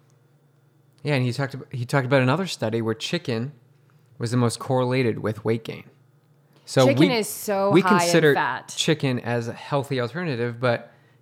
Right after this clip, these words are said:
Speaker 1: it's not. And so to put things in perspective, uh, you know, fat is dense with calories. There's nine calories per f-, per each gram of fat.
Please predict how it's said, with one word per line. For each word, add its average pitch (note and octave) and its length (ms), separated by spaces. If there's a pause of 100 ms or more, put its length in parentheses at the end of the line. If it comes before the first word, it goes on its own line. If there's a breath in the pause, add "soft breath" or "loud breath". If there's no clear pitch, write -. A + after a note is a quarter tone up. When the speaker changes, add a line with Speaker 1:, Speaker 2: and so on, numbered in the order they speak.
Speaker 1:
it's - 200
not. B2+ 280 (680 soft breath)
And D#3 440
so D#3+ 320 (240)
to D#3+ 180
put G#3 140
things F3+ 180
in D#3+ 100
perspective, D3+ 680 (160)
uh, C#3+ 120
you D#3 180
know, C#3 120
fat D#3+ 400
is C3 140
dense A#2+ 500 (600)
with A#2 160
calories. G#2+ 640 (480 soft breath)
There's B2+ 200
nine C#3 320
calories B2+ 540
per - 160
f-, - 260 (240)
per - 180
each B2 260
gram G#2+ 280
of - 80
fat. - 340